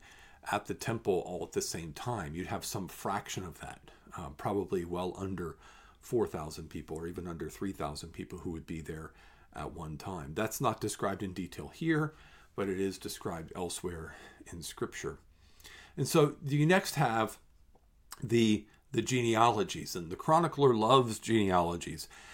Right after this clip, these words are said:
And the reason why the chronicler loves genealogies, there's a particular reason for it. It's not just because he's obsessed with lists of names, although sometimes when you're reading through First Chronicles, it feels like he's obsessed with lists of names.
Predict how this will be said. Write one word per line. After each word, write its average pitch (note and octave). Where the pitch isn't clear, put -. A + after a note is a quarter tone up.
And A#2
the A#2
reason A3
why D3+
the A#2
chronicler A#2
loves G#2
genealogies, F#2+
there's F#2+
a F2+
particular E3+
reason A2
for E2+
it. F2+
It's F2+
not C3
just B2+
because A#2
he's A2
obsessed A2
with A2
lists G#2+
of G2
names, G#2
although G#2+
sometimes A2+
when B2
you're G#2+
reading A2+
through A2+
First -
Chronicles, G2
it A#2+
feels C#3
like F2+
he's F#2+
obsessed F2
with G2
lists F#2+
of F2+
names. F#2